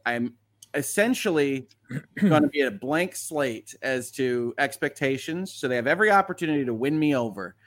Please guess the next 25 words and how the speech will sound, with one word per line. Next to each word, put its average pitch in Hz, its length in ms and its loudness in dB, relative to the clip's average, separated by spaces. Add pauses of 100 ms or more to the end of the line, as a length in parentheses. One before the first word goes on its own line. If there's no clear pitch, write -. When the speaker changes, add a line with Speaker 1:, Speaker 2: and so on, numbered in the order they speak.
(340)
Speaker 1:
Uh, 120 300 4
but 120 380 0 (440)
as 147 200 4
it 147 80 -6
stands 147 360 0
right 127 180 2
now, 131 300 0
with 123 220 -4
the 127 160 -2
taste 147 360 -4
of 147 60 -6
the 135 80 -2
Forspoken 131 580 -2
demo 120 300 0
in 117 100 -4
my 110 120 -4
mouth, 107 340 -6
which 127 160 -12
is 117 160 -6
not 123 180 -2 (100)
fair 127 240 0 (100)
to, 117 200 -4 (440)
uh, 123 360 6
Yoshi 156 380 6
P, 131 480 6